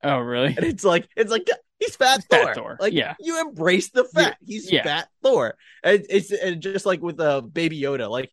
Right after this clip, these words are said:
Speaker 2: he was never officially Baby Yoda. He was always the
Speaker 1: It was just
Speaker 2: child.
Speaker 1: the child, yeah.
Speaker 2: Like, so that's what, <laughs> these are all the street names, right? That's what the street name for this saga is, the Wong saga.
Speaker 1: Yeah.
Speaker 2: <laughs> So one thing I guess I, I'd like to ask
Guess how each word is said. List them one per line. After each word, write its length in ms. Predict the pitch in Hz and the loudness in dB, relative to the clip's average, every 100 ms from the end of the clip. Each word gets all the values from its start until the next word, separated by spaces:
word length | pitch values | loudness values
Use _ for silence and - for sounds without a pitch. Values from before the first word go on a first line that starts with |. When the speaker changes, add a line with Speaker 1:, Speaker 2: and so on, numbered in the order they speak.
| _ | _
Speaker 2:
he 100 | 190 | 0
was 140 | 202 147 | 0 2
never 300 | 151 156 151 | 2 2 0
officially 480 | - 151 - 143 127 | 0 -4 -2 -2 0
Baby 280 | 135 123 | -2 -2
Yoda. 300 | 113 117 131 | -4 -4 -4
He 80 | 139 | -4
was 100 | 120 | -4
always 220 | 123 127 | -4 -4
the 100 | 123 | -6
Speaker 1:
It 60 | 120 | -6
was 60 | 143 | -2
just 120 | 110 | 0
Speaker 2:
child. 180 | 113 123 | 0 -2
Speaker 1:
the 40 | |
child, 420 | - 127 120 123 120 | 0 2 4 2 2
yeah. 180 | 131 139 | 2 2
Speaker 2:
Like, 140 | 170 | -2
so 140 | - 196 | 2 4
that's 240 | 202 - | 4 2
what, 200 | 196 165 _ - - - | 0 0 _ -12 -12 -14
<laughs> 380 | - _ - - | -20 _ -6 2
these 220 | 208 220 | 4 4
are 120 | 202 | 4
all 140 | 175 | 2
the 140 | 156 135 | 0 -6
street 400 | - - 190 - | -6 -2 -2 -2
names, 320 | 127 104 95 | -6 -6 -4
right? 240 | 123 160 - _ _ 175 | 0 0 -2 _ _ -2
That's 200 | 165 - | -2 -4
what 120 | - | -8
the 60 | |
street 360 | 131 - 247 220 | -8 -2 -2 0
name 220 | 165 160 | -2 -2
for 80 | 151 | -2
this 180 | 147 - | -4 0
saga 440 | 147 139 139 127 - | 0 2 0 -2 -6
is, 80 | 131 | -10
the 140 | 123 123 | -8 -4
Wong 420 | 127 113 107 113 | -2 -2 -4 -8
saga. 360 | - 87 104 - 127 110 - 185 _ | -12 -12 -12 -6 -4 -4 -6 -10 _
Speaker 1:
Yeah. 80 | 214 - | -14 -14
Speaker 2:
<laughs> 20 | _ _ | _ _
So 300 | 208 196 180 | -2 0 -2
one 340 | 170 175 214 | -2 -2 0
thing 300 | 220 208 175 | 0 0 -2
I 140 | - 147 | -2 0
guess 180 | 147 147 | 0 0
I, 200 | 127 - | -2 -2
I'd 320 | 127 123 107 | -4 -4 -4
like 200 | 127 113 | -4 -2
to 100 | 113 | -2
ask 440 | 107 107 98 98 | 0 0 -2 -6